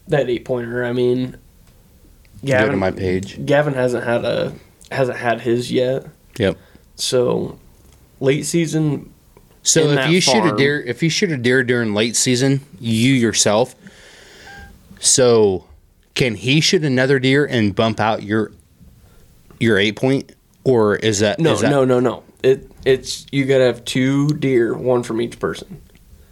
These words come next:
Speaker 2: Oh, I gotcha.
Speaker 1: So
Speaker 2: So if you
Speaker 1: he,
Speaker 2: shoot another
Speaker 1: his,
Speaker 2: one, like,
Speaker 1: his
Speaker 2: he's out.
Speaker 1: shotgun, yeah. So like I said, we didn't put his shotgun in because it wasn't gonna score enough. So we're like, "Hey," I said, "let's put it on late season because."
Speaker 2: So I found, I found this buck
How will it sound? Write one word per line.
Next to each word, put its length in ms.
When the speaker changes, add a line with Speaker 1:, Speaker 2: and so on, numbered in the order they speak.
Speaker 2:
Oh, 100
I 160
gotcha. 420
Speaker 1:
So 480
Speaker 2:
So 120
if 120
you 80
Speaker 1:
he, 60
Speaker 2:
shoot 180
another 300
Speaker 1:
his, 80
Speaker 2:
one, 140
like, 200
Speaker 1:
his 120
Speaker 2:
he's 140
out. 60
Speaker 1:
shotgun, 500
yeah. 160
So 220
like 180
I 40
said, 180
we 140
didn't 340
put 140
his 180
shotgun 420
in 260
because 800
it 160
wasn't 280
gonna 120
score 320
enough. 340
So 760
we're 140
like, 180
"Hey," 360
I 60
said, 160
"let's 160
put 180
it 100
on 200
late 220
season 460
because." 480
Speaker 2:
So 220
I 100
found, 420
I 160
found 380
this 160
buck 460